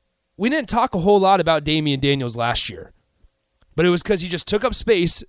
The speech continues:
to free up space for the linebackers to get to the next level, into the backfield. Didn't always result in sacks, but it resulted in quarterback hurries.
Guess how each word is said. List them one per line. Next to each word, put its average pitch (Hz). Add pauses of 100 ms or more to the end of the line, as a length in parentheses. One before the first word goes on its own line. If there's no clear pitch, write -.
to 170
free 202
up 190 (280)
space 175 (920)
for 196
the 180
linebackers 151
to 135
get 123
to -
the 110
next 98
level, 82 (1600)
into 156
the 135
backfield. 107 (920)
Didn't 165
always 185
result 170
in 156
sacks, -
but 151
it 143
resulted 147
in 131
quarterback 135
hurries. 175